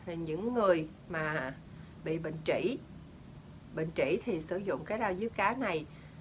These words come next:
rất là đơn giản nhưng mà hiệu quả lắm nha các bạn. Chúng ta lấy một trăm gram rau diếp cá tươi, rửa sạch với nước muối pha loãng để ráo. Sau đó chúng ta bỏ vào một cái nồi và đổ khoảng một lít nước. Chúng ta nấu nó sôi lên từ năm đến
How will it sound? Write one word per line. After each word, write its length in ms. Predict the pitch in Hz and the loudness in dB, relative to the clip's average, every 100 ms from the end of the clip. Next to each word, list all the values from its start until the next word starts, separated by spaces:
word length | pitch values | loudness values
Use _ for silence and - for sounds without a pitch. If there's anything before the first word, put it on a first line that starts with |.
| - - | -12 4
rất 200 | 208 269 | 6 6
là 80 | 202 | 4
đơn 280 | 185 185 185 | 4 2 2
giản 320 | 131 185 302 | 0 0 0
nhưng 300 | 226 190 180 | 0 0 0
mà 160 | 165 160 | 0 -2
hiệu 180 | 156 151 160 | -2 0 4
quả 240 | 117 190 | 6 6
lắm 120 | 269 | 4
nha 100 | 240 185 | -2 -2
các 160 | 226 | 2
bạn. 220 | 156 147 160 - - - - - - - - - | 4 4 0 -12 -16 -16 -16 -16 -16 -16 -10 0
Chúng 160 | 254 | 6
ta 140 | 262 220 | 8 10
lấy 240 | 208 254 | 8 8
một 340 | 311 196 - | 4 2 2
trăm 220 | - 208 208 | 2 4 4
gram 300 | 208 196 190 | 4 4 4
rau 240 | 190 190 | 2 4
diếp 140 | 208 240 - | 0 -2 2
cá 180 | 247 | 2
tươi, 360 | 262 240 226 214 - - 170 | 6 10 10 8 2 -8 0
rửa 160 | 180 | 0
sạch 240 | - 180 - - | 4 2 2 -2
với 240 | 190 208 | 0 2
nước 240 | 247 262 262 | 4 2 4
muối 160 | 220 | 2
pha 240 | 240 240 196 | 4 4 4
loãng 380 | 156 156 240 240 | 4 2 2 0
để 160 | 170 | 0
ráo. 420 | 202 196 226 311 - - - - - | 4 8 8 6 2 -12 -16 -18 -2
Sau 160 | - 226 | 2 6
đó 180 | 214 | 6
chúng 240 | 226 262 262 | 4 0 2
ta 200 | 208 196 | 2 2
bỏ 240 | 170 170 | 4 4
vào 160 | 233 185 | 4 0
một 120 | 160 | 0
cái 120 | 233 240 | -4 2
nồi 440 | 214 160 156 151 - - | 4 6 4 0 -8 0
và 260 | 175 160 151 | 2 2 0
đổ 360 | 143 147 226 - | 0 0 0 2
khoảng 260 | 156 214 | 2 2
một 200 | 185 - | -2 2
lít 220 | 233 247 | 2 2
nước. 320 | 254 247 320 - - - - - - - | 6 6 4 -4 -16 -18 -18 -18 -18 -10
Chúng 120 | 208 | 0
ta 100 | 247 | 2
nấu 280 | 208 202 247 | 4 4 4
nó 160 | 285 285 | 6 6
sôi 320 | 277 220 208 | 10 10 10
lên 240 | 202 190 | 6 2
từ 180 | 185 170 | 2 0
năm 420 | 170 190 202 196 | 4 4 4 0
đến 200 | 190 226 | -2 -2